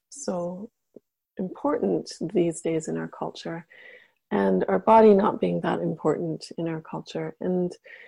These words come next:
so this kind of schism, you know, it comes out of a lot of different, um, different philosophies and cultural ways of life, of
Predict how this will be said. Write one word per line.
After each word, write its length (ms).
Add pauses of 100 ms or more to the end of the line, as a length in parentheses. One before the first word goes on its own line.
(640)
so 280
this 360
kind 240
of 80
schism, 580 (680)
you 120
know, 140
it 100
comes 260
out 160
of 80
a 80
lot 200
of 200
different, 600 (120)
um, 600 (1080)
different 540 (1400)
philosophies 1120 (100)
and 360
cultural 840 (140)
ways 540
of 200
life, 360 (200)
of 400